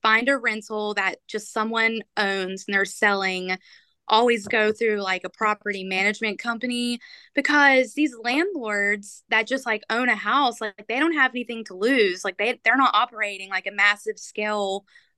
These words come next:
operation. They're just, like, some guy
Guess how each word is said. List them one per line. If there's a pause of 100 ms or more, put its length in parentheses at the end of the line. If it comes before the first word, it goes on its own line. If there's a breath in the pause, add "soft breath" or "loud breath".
operation.
They're
just,
like,
some
guy